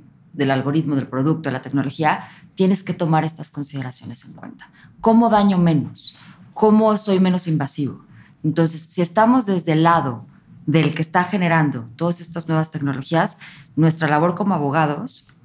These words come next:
es decirles todo esto, darles este advice, este consejo. A ver, tenemos un marco regulatorio que tenemos que respetar. Sigue siendo responsable tratar los datos personales de un sinnúmero de personas. Diseña tu producto pensando en la privacidad y en la mayor protección.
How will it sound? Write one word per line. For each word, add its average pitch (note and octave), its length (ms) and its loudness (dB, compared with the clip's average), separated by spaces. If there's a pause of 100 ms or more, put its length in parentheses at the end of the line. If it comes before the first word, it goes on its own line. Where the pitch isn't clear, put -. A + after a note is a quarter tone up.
(100)
es G#3+ 240 -2
decirles C3+ 480 -6
todo G#2+ 200 -6
esto, - 280 -16 (160)
darles E3 320 0
este - 180 -6
advice, F3+ 580 2 (520)
este D#3 260 -2
consejo. D#3+ 600 2 (200)
A C#3 80 2
ver, D3+ 160 0
tenemos E3 320 2
un C#4 80 4
marco A#3+ 220 0
regulatorio D#3 540 -2
que D#3+ 80 -10
tenemos F#3+ 320 -2
que G#3 100 -6
respetar. E3 460 -4
Sigue C4+ 360 -2
siendo D4 380 0
responsable E3+ 640 0
tratar E3 340 -2
los E3 80 -4
datos D#3+ 200 -4
personales D3 560 -4 (300)
de E3+ 100 4
un E3 80 6
sinnúmero D#3+ 460 4
de D3+ 60 -6
personas. D3+ 460 -2 (340)
Diseña F#3+ 580 0
tu E3 140 -8
producto E3 680 -2 (260)
pensando D3 520 0
en C3 60 -4
la B2+ 100 -4
privacidad C3 520 -2
y D3+ 60 2
en C#3+ 120 2
la D#3 80 4
mayor F3 340 4
protección. D#3+ 640 -2